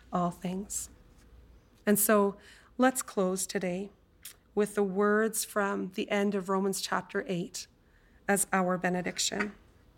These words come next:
Knowing that relief and deliverance have come for the people of God through the person and work of Jesus Christ, what then shall we say to these things?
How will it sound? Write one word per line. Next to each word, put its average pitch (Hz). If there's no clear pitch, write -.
Knowing 220
that -
relief 214
and 214
deliverance 190
have 247
come 214
for 208
the 196
people 202
of 190
God 180
through 202
the 190
person 214
and 190
work 185
of 180
Jesus 185
Christ, -
what 240
then 220
shall 208
we 196
say 185
to 185
these 175
things? 185